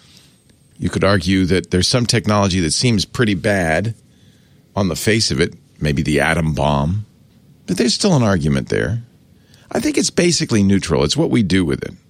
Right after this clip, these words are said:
right? And I was thinking about this this morning in the shower, which is my favorite technology.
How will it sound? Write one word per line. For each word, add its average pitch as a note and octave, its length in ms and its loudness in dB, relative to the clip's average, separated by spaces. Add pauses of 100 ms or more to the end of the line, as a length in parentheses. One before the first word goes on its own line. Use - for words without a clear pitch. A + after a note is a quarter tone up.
(120)
right? A#2 220 -2 (640)
And C#3+ 100 2
I C#3+ 60 4
was C#3+ 140 0
thinking E3 260 0
about G2+ 140 0
this - 180 -2
this - 160 -4
morning E2+ 360 0 (400)
in B2 100 4
the B2 60 4
shower, A2+ 480 0
which - 180 -4
is F#2 100 -2
my E2 180 2
favorite C#3 500 0
technology. A#1 720 -2